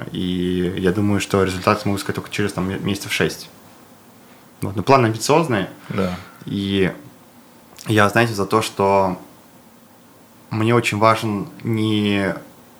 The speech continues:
Speaker 1: наверное, не выручка какая-то, не объем. Мне важна прибыль именно, прибыль денег.
Speaker 2: Да, да.
Speaker 1: То есть, и когда даже меня спрашивают: «А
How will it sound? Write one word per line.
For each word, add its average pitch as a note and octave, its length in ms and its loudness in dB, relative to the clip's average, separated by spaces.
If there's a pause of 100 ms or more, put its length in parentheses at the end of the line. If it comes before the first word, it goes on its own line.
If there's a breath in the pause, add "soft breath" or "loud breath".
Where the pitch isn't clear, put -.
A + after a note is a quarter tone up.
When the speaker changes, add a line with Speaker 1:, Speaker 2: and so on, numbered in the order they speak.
(160)
Speaker 1:
наверное, G#2+ 300 -2
не G#2+ 80 2
выручка B2 500 0
какая-то, F2+ 580 -2
не G#2+ 180 0
объем. G#2 520 2 (100)
Мне G#2 180 -2 (200)
важна G2+ 380 0 (260)
прибыль G2+ 340 -4
именно, F2 280 -4 (140)
прибыль F#2 280 -4
денег. F#2 320 -4 (260)
Speaker 2:
Да, G#2 340 -2
да. F2 300 -2
Speaker 1:
То G2+ 80 4
есть, - 260 0
и G#2 140 0
когда G#2+ 200 2
даже G2+ 140 2
меня G2+ 100 -4
спрашивают: - 380 -2
«А - 20 -10